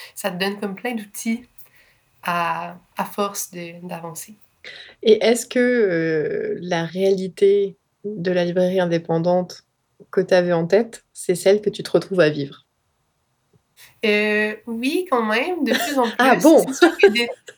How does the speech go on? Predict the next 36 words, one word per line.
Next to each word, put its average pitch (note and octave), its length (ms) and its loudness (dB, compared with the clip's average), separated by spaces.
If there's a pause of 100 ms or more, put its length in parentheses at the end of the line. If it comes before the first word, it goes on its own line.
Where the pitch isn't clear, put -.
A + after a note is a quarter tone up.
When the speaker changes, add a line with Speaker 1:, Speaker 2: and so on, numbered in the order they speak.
(160)
Speaker 1:
il A#3 40 0
y - 20 4
a A#3 40 4
des A#3+ 160 -2
trucs E4+ 540 -2
qui - 200 -2
arriveront. G#3 720 2
Tu C#4 140 -8
sais, C#4 60 -4
quand A#3 180 2
j'ai, F#3 480 -2
quand B3+ 100 -2
j'ai G3+ 180 -4
fantasmé G#3 580 -2
la G3+ 100 0
librairie, F#3 580 -6
j'imaginais G#3 600 -2
qu'elle G3 140 -6
allait F3 100 -2
avoir F3 320 0
un E3 80 -6
piano. F3+ 760 -6 (400)
Euh, E3+ 400 -2
tu F3+ 60 -14
sais, A3+ 440 0
j'ai, F#3 440 -10
il G3+ 60 -10
y G3 60 -4
a - 20 -4
des F#3+ 140 -6
affaires F#3+ 260 -2
que G#3+ 100 -10
j'ai F#3 160 -8
pas A3+ 180 0
encore G#3+ 300 -2
atteintes, F3 540 -4